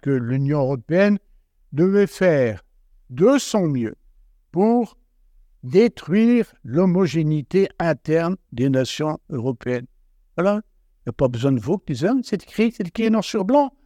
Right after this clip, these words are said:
et c'est répété. L'hétéré-, oh là là, l'hétérogénéité d'une nation est un principe de l'arc-en-ciel. À l'été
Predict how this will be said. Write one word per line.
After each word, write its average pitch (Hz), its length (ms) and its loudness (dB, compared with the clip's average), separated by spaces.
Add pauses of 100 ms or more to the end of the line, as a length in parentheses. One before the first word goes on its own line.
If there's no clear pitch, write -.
et 208 80 -4
c'est - 140 0
répété. 247 640 2 (720)
L'hétéré-, 220 1160 0 (220)
oh 202 140 -2
là 147 120 4
là, 127 300 -2 (160)
l'hétérogénéité 220 1400 2
d'une 160 240 0
nation 123 520 -2 (340)
est - 260 2
un 202 120 4
principe - 640 -2
de - 80 -8
l'arc-en-ciel. 113 720 -6 (520)
À 151 80 2
l'été 233 640 2